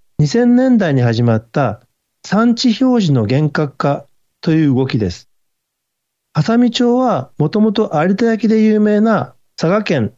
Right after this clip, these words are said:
有田町に隣接していますけれども、昔から有田焼の下請け産地として大量生産を請け負ってきました。ところが、産地表示は厳格にしろという動きの中で、有田焼として出荷してはいけません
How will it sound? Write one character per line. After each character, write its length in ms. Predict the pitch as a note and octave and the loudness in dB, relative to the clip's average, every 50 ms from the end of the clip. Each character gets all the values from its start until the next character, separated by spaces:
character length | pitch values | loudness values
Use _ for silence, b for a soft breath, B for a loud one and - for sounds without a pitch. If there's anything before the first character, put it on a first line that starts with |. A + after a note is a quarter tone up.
| _ _ - | _ _ -4
有 160 | D3 D#3 E3 | -4 -2 -2
田 100 | F#3+ F#3 | -2 -2
町 200 | F3 G3+ F#3 F#3 | 0 0 0 0
に 220 | F#3 F#3+ F#3+ G3 | 2 0 0 0
隣 220 | - E3 D#3+ E3 D#3 | 0 2 2 2 2
接 240 | - E3+ C#3+ - | 0 -2 -4 -4
し 60 | - - | -6 -4
て 140 | - E3+ | -2 -2
い 40 | D#3 | 0
ま 140 | D3+ D3+ D3+ | 0 0 -2
す 80 | - - | -4 -4
け 100 | - B2 | -4 -2
れ 120 | A2+ G2+ | -2 -2
ど 100 | G#2+ A2 | 0 0
も、 320 | C#3+ F3 D#3+ G#2+ - - _ _ _ _ _ _ _ _ _ _ _ _ _ - | 0 0 0 -2 -4 -8 _ _ _ _ _ _ _ _ _ _ _ _ _ -6
昔 300 | D#3+ - - A3+ A3 - | -4 -2 -2 -2 -4 -4
か 180 | - A#3 G#3+ A3+ | -4 -2 -2 0
ら 320 | A3+ G3 C#3 - - - _ | 0 0 -2 -4 -6 -8 _
有 200 | - C#3 D#3+ G3 | -2 -2 0 0
田 100 | G3+ A#3 | 0 -2
焼 240 | A3+ A3+ A3+ A3 A3 | -2 -2 -2 0 0
の 80 | G#3+ G3 | 0 0
下 320 | - - - - A#3 B3 | -2 -4 -4 -2 0 0
請 160 | B3+ A3+ C4+ | 0 0 -2
け 40 | A#3+ | -2
産 260 | - C4 B3+ A#3+ A#3 | -2 0 0 0 0
地 100 | - - | -2 -2
と 160 | - G#3 F#3 | -4 -2 -2
し 100 | F3 - | -2 -2
て 300 | - - A#3+ A#3 A#3 A#3 - _ _ - | -2 -2 -2 -2 -2 -4 -8 _ _ -6
大 220 | - E3 D#3+ D#3+ | -4 -2 0 0
量 160 | E3+ E3+ D#3+ | 2 0 0
生 160 | - F3 E3 | 0 0 -2
産 320 | D#3 - E3 D#3+ E3 E3 D#3 | -2 -2 -2 -2 0 0 0
を 40 | D3 | -2
請 80 | C3+ - | -2 -2
け 60 | B2+ | -2
負 60 | B2 | -2
っ 40 | C3 | -2
て 140 | - - D#3 | -2 -4 -4
き 120 | - C3 | -2 0
ま 100 | A#2 G#2+ | 0 0
し 80 | G#2+ - | 0 -2
た。 220 | - F#2+ - - _ _ _ _ _ _ _ _ _ _ _ _ _ _ _ _ _ | -4 -6 -8 -8 _ _ _ _ _ _ _ _ _ _ _ _ _ _ _ _ _
と 100 | - D3 | -6 -2
こ 100 | G#3 G#3 | 0 0
ろ 120 | A#3 A3+ G3+ | 0 0 0
が、 300 | G3 D#3 C3 A2+ - - _ _ _ _ | 0 -2 -2 -4 -8 -12 _ _ _ _
産 240 | - - F#3 G3+ G#3 | -6 -2 -2 0 0
地 220 | G3 - - B3 | -2 -2 -2 0
表 140 | B3 A#3+ G3+ | 0 0 2
示 140 | F#3+ F3 D#3 | 2 0 0
は 220 | C3+ A#2 A2 - - _ _ | 0 -2 -4 -6 -12 _ _
厳 160 | - C3 D#3+ F3 | -4 -4 -2 -2
格 220 | - - - G3 | -2 -2 -2 0
に 80 | G3 F3 | 0 0
し 100 | F#3+ F#3 | 0 0
ろ 260 | F#3 F3+ - - - _ | 0 0 -2 -6 -12 _
と 120 | - D#3+ D#3 | -4 -2 0
い 180 | D#3+ D#3 D3+ | 0 2 2
う 60 | D3+ C#3+ | 2 0
動 120 | D#3+ D#3 | 0 0
き 80 | D#3+ E3 | 0 0
の 80 | D3+ | 0
中 240 | C#3 C3+ B2+ - A#2 | 0 0 0 -2 -2
で、 280 | B2+ D#3 C#3+ A#2+ - - _ _ _ _ _ _ _ _ _ _ | -2 -2 -2 -4 -6 -10 _ _ _ _ _ _ _ _ _ _
有 220 | C#3+ D3 E3+ G3+ | -4 -2 -2 0
田 120 | G3+ A#3+ A3+ | 0 -2 -2
焼 200 | A3+ G#3+ - - | -2 -4 -4 -4
と 140 | A3+ G#3+ G3 | -4 -4 -4
し 80 | - | -4
て 180 | - G#3+ G3+ G3 | -2 -2 -2 -2
出 240 | - - F#3+ D3 - | -2 -2 -4 -4 -2
荷 120 | - F3+ | -4 -6
し 60 | - - | -4 -2
て 80 | G3+ | -2
は 60 | E3 | -2
い 60 | C3+ B2+ | -2 -2
け 100 | E3 E3+ | -2 -2
ま 120 | F3 F3 | -2 -2
せ 160 | - G3+ F3 | -2 -2 -4
ん 160 | C3 - C3 | -4 -6 -8